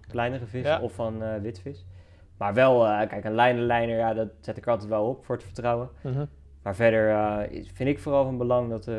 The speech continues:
Speaker 1: dat de haak gewoon heel sch-, heel scherp, scherp is. Dat gewoon, eh,
Speaker 2: Ja.
Speaker 1: dus ik vis eigenlijk ook, elk, bij elke vis,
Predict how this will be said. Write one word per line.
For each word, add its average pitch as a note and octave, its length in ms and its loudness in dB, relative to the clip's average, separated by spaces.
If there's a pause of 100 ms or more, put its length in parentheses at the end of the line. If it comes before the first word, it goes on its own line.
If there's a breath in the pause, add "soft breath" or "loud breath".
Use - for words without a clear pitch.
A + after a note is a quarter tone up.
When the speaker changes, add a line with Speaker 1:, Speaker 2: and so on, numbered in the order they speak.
(100)
Speaker 1:
dat G#2+ 120 -8
de A#2+ 60 -8
haak G#2+ 240 -6
gewoon A2+ 160 -8
heel G2+ 200 -6
sch-, - 180 -16 (120)
heel A#2 240 -4
scherp, A2+ 380 -4 (120)
scherp - 360 -10
is. A#2 200 -8
Dat - 180 -20
gewoon, G#2 240 -6
eh, G2+ 60 -4
Speaker 2:
Ja. G2 200 -4
Speaker 1:
dus - 220 -14
ik - 120 -20
vis B2 140 -8
eigenlijk C3 320 2
ook, - 200 -12
elk, C3+ 220 2
bij C3 140 4
elke C#3 240 2
vis, A#2+ 360 -6